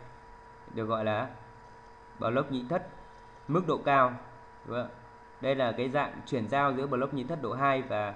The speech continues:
block nhị thất độ ba. Đấy, vậy thì trong block nhị thất độ hai có ba dạng, đúng không ạ? Các bạn có thể ghi nhớ. Block nhị thất độ hai kiểu Wenkelbach, thứ hai là kiểu Mobit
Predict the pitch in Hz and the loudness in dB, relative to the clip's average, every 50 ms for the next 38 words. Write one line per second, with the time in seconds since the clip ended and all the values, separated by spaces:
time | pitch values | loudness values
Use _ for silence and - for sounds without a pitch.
0 | - - - 107 117 127 127 117 113 120 143 143 - - - - - - - - | -10 -8 -6 -4 -4 -2 -4 -4 -2 -2 -4 -4 -4 -10 -14 -18 -20 -20 -20 -20
1 | - - 107 98 - 117 123 123 117 107 - - - - - - - - - - | -14 -10 -8 -6 0 2 2 4 2 0 -2 -8 -14 -16 -18 -20 -20 -20 -20 -20
2 | - - - - - - - - - - - - - - - - - - - - | -20 -20 -20 -20 -20 -20 -20 -20 -20 -20 -20 -20 -20 -20 -20 -20 -20 -20 -20 -20
3 | - - - 104 104 - - - - - 113 107 107 113 113 110 110 - 139 135 | -18 -14 -12 -12 -10 -10 -12 -14 -6 -4 -4 -2 0 0 -2 0 2 0 0 2
4 | 127 117 120 139 147 139 127 156 160 139 120 104 127 135 131 123 123 117 113 127 | 2 2 2 2 0 0 -2 -2 -2 -2 -2 -2 0 0 0 0 0 2 4 4
5 | 131 127 131 131 117 85 - 113 123 143 - - - - - - - 127 123 123 | 4 6 4 2 2 0 -2 0 0 0 0 -2 -8 -14 -18 -12 -10 -6 -6 -6
6 | 120 - - - - - - 113 113 104 104 120 135 131 127 123 135 165 - - | -6 -6 -12 -16 -14 -8 -6 -4 -4 -2 0 0 2 2 4 4 4 2 0 -4
7 | - - - - - - - - - - 110 113 127 143 147 135 131 151 156 - | -12 -16 -16 -18 -20 -20 -20 -20 -8 -6 -2 -2 -2 -2 -2 -2 -2 -2 -2 -2
8 | 120 101 131 139 135 131 131 127 113 104 104 117 135 - - - - - - 117 | -2 0 2 4 2 2 2 2 0 2 2 0 0 -4 -12 -16 -18 -12 -2 0
9 | 131 131 127 - 127 120 135 147 156 - - - - - - - 120 135 143 139 | 0 0 2 2 2 4 4 2 2 0 -6 -12 -16 -12 -8 -6 -4 0 2 2
10 | 139 131 117 107 110 110 113 104 101 104 110 117 127 127 127 120 151 170 | 2 4 2 0 0 0 -2 0 0 -2 -2 0 0 0 2 2 2 0